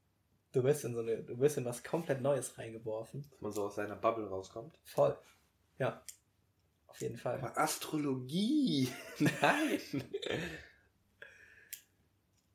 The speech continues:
Speaker 2: Ich hab immer Angst, dass ich das falsch sage, ne? Astrologie, Astronomie. Aber es ist Astrologie, oder?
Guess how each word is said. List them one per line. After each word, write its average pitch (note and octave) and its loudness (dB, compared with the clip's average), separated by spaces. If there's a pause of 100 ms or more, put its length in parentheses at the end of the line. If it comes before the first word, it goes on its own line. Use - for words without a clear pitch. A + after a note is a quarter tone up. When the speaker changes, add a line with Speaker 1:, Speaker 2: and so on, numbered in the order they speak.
(1500)
Speaker 2:
Ich - -10
hab - -4
immer B2+ -4
Angst, A#2+ -8
dass A#2 -10
ich - -18
das F#2+ -6
falsch G#2+ -6
sage, E2 -8
ne? E2 -16 (100)
Astrologie, F#2+ -6
Astronomie. F#2+ -14 (960)
Aber G#2 -2
es - -6
ist - 0
Astrologie, A2 0
oder? - 2